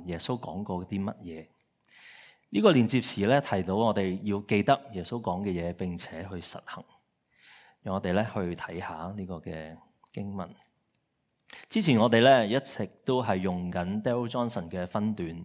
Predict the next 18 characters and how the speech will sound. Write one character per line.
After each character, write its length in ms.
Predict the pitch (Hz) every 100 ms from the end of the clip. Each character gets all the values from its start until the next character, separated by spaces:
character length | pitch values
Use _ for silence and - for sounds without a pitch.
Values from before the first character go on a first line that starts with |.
| - - _
今 100 | 135
日 60 | 123
試 180 | - 104
下 140 | 95
用 220 | 95 87
另 140 | 87 85
外 140 | 90
一 20 |
個 300 | 95 95 85 92
解 140 | 85
經 180 | 87 98
家 180 | 95 92
嘅 80 | 87
分 240 | - 95
段 160 | 90 87
嚟 100 | -
睇 200 | - 82
下。 200 | 85 85